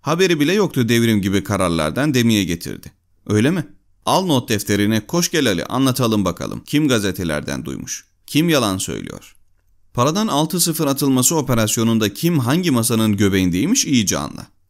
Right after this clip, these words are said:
Ali Babacan'ın sıfır atma operasyonuyla ilgili ilk konuşması otuz bir Ekim iki bin üçte. Türk Büyükelçiliği'nin New York'ta düzenlediği Cumhuriyet'in sekseninci yıl resepsiyonunda devlet bakanı sıfatıyla konuşan Babacan, bir Ocak iki bin beşte liradan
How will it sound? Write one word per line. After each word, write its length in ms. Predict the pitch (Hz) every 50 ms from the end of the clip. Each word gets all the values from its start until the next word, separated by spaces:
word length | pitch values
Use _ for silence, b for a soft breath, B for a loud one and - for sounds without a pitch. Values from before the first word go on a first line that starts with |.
| _ _ _
Ali 220 | - 110 127 160
Babacan'ın 520 | 170 185 160 151 143 123 135 127 131 131 127
sıfır 300 | - - 120 113 151 143
atma 340 | 135 123 117 - 131 127 117
operasyonuyla 720 | 110 - 120 110 110 110 - 117 107 110 117 131 127 110
ilgili 540 | - - 107 95 87 101 98 101 101 98 - -
ilk 160 | 190 214 208
konuşması 540 | - 170 147 139 135 - 131 131 - - 202
otuz 300 | 170 - 147 147 135 123
bir 120 | 123 104
Ekim 300 | 101 98 - - 185 175
iki 220 | 139 - - 110
bin 120 | 101 101 90
üçte. 320 | 76 - - - 64 - - - - _ _ _ _ _ _
Türk 200 | - 202 196 185
Büyükelçiliği'nin 840 | 170 160 151 151 156 143 139 131 - 135 127 131 127 131 131 127 110
New 180 | 120 143 151
York'ta 320 | 143 123 113 - 123 117 110
düzenlediği 640 | 107 101 107 107 107 107 107 104 95 107 107 101 87
Cumhuriyet'in 640 | - 92 98 101 110 110 120 113 107 - 120 110
sekseninci 600 | 104 - 107 98 95 - 107 101 104 113 131 165
yıl 300 | 196 180 143 127 120 117
resepsiyonunda 840 | 110 110 107 - 117 101 - - 110 107 104 104 104 101 104 98 82
devlet 360 | 80 78 85 104 139 - -
bakanı 320 | 151 143 143 139 127 120
sıfatıyla 580 | 110 - 120 107 120 110 104 - 139 156 175 170
konuşan 500 | - 131 110 104 98 - 101 90 82 71
Babacan, 640 | - 76 69 71 80 78 - 87 123 143 - - -
bir 100 | 147 175
Ocak 380 | 185 185 151 160 165 160 - -
iki 220 | 131 131 131 131
bin 180 | 135 139 135 120
beşte 460 | 120 113 117 - - 127 123 117 - - _
liradan 460 | 101 101 104 101 104 104 104 107 104